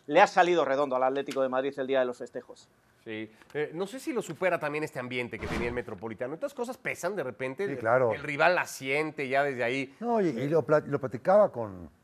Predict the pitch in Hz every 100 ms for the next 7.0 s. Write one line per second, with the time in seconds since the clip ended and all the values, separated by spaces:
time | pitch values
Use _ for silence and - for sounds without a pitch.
0 | _ _ _ _ _ - 92 92 90 90
1 | 82 82 92 104 135 175 165 _ _ _
2 | _ - 113 110 131 156 156 170 180 156
3 | 127 139 123 127 113 - 110 110 113 123
4 | 110 98 101 101 117 120 110 101 95 87
5 | - _ _ _ 98 95 98 101 98 92
6 | 110 123 117 117 - 143 143 123 104